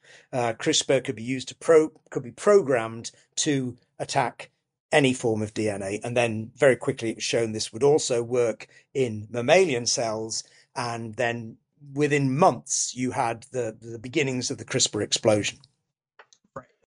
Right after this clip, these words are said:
Speaker 2: I think the shortcomings of the editing metaphor are important to bring out, just because when I read an article at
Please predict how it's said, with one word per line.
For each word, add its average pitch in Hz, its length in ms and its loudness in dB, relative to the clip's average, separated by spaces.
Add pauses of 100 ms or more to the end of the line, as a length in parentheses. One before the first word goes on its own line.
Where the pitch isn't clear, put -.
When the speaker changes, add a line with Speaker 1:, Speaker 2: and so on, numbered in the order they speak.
(180)
Speaker 2:
I 131 100 0
think - 360 0
the 113 220 -4
shortcomings 156 460 4
of 123 80 0
the 123 120 -2
editing 120 540 -8
metaphor 113 500 -10
are - 420 -20 (120)
important 170 300 2
to 135 40 -8
bring 139 220 6
out, 123 220 6
just 127 200 -10
because 117 520 -8 (480)
when 127 160 0
I 123 520 6 (320)
read 151 200 6
an 143 100 10
article 139 600 8
at 127 180 0